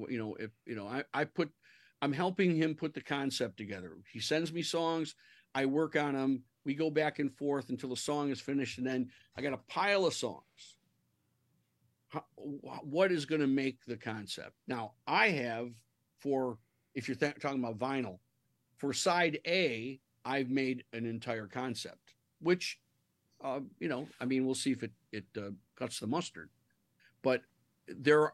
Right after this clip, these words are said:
it, a lot of it is, um, I always contend that this isn't a John Anderson solo album, as,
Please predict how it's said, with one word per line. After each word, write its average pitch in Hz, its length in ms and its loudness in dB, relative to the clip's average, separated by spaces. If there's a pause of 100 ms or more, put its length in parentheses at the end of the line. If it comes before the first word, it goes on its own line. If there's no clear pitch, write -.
(120)
it, 151 240 0
a 147 140 0
lot 180 280 4
of 214 80 2
it 147 120 4
is, 139 280 -2
um, 135 300 -2
I 151 280 -2 (160)
always 180 260 2
contend 127 480 2
that 120 120 0 (680)
this 165 340 4
isn't 202 460 0
a 143 120 -2
John 143 400 0
Anderson 135 520 0
solo 156 580 4
album, 107 400 -6
as, 104 220 -6